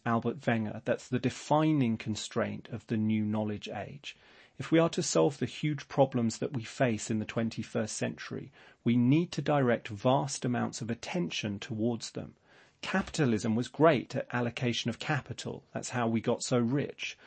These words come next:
But it's terrible at allocation of attention and incentivizes many of the world's smartest people to spend their days devising new credit derivatives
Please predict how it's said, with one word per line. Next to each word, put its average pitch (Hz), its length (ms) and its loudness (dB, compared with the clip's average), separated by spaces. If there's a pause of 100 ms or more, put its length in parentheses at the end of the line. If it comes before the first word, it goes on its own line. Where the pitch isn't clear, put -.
(200)
But 127 100 -4
it's 135 200 0
terrible 156 640 2
at 123 240 -4
allocation 139 640 0
of 117 100 -2
attention - 680 -4 (280)
and 117 120 0
incentivizes 120 840 2
many 131 300 4
of 139 120 -4
the 120 80 0
world's 113 280 2
smartest 147 560 -2
people 117 500 -2 (280)
to - 100 -8
spend 160 320 4
their 151 140 0
days 117 360 2
devising 110 500 2
new 107 180 2
credit 175 480 2
derivatives 110 680 -2